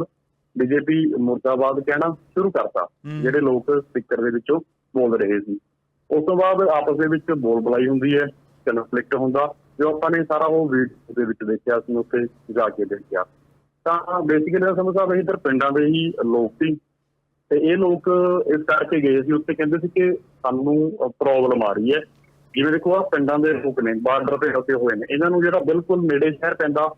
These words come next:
Speaker 1: ਉਹ ਸ਼ਹਿਰ ਪੈਂਦਾ ਅੰਬਾਲਾ।
Speaker 2: ਹੂੰ।
Speaker 1: ਅੰਬਾਲਾ ਸ਼ਹਿਰ ਪੈਣ ਦੇ ਕਰਕੇ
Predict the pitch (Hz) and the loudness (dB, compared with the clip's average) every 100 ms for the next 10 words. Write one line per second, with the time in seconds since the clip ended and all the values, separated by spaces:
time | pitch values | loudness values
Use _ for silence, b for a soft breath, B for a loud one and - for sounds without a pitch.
0 | _ _ _ - 143 165 170 170 180 170 | _ _ _ -8 -2 0 0 0 0 0
1 | 156 156 - 131 113 98 90 _ - 147 | 0 0 0 0 0 -2 -4 _ -14 -8
2 | 147 139 135 135 139 151 165 175 175 170 | -6 -2 0 2 2 2 2 2 2 0
3 | 160 160 - 151 147 147 147 143 151 | 0 -2 0 0 0 0 -2 -2 0